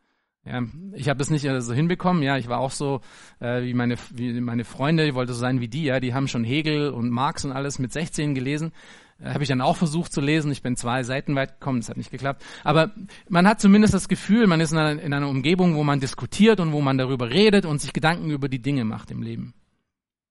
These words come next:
Und wenn ich heute in die Welt schaue und, und die Kinder um mich herum, die Jugendlichen, das ist großteilig nicht mehr da. Da geht es um irgendwelche Snapchats, um irgendwelche Posts, um irgendwelche coolen Dinge.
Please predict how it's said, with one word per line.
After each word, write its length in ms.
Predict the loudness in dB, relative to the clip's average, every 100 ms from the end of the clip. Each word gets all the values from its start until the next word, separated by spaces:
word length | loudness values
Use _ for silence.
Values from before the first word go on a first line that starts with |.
| _ _ _ _ _ _ _ _ _ _
Und 140 | 4 6
wenn 120 | 6
ich 140 | 6
heute 220 | 4 4
in 80 | 4
die 120 | 4
Welt 240 | 2 0 0
schaue 320 | 0 0 0
und, 180 | -2 -4
und 180 | -6 -6
die 120 | -6
Kinder 300 | -4 -2 -2
um 100 | -4
mich 160 | -4
herum, 240 | -6 -4 -6
die 120 | -6
Jugendlichen, 520 | -6 -8 -8 -8 -6
das 180 | -6 -6
ist 380 | -8 -12 -18 -20 _ _ _ _ _ _
großteilig 840 | -8 -6 -4 -2 -2 -4 -8 -16 -20 _ -12
nicht 180 | -8
mehr 100 | -6
da. 200 | -8 -12 -20 _ _ _ _ _ _ _ _ _ _ _ _ _ _ _ -6
Da 140 | -2
geht 160 | 0 0
es 140 | -2
um 320 | -2 -2 0 -2
irgendwelche 800 | -2 -2 -2 -6 -6 -8 -8 -12 _ _ -8
Snapchats, 800 | 0 0 0 -2 -2 -2 -4 -6
um 100 | -6
irgendwelche 280 | -6 -8 -10
Posts, 580 | -2 0 2 -2 -4 -4
um 140 | -4
irgendwelche 420 | -4 -6 -8 -12
coolen 400 | -10 -2 0 2
Dinge. 540 | 0 0 2 2 0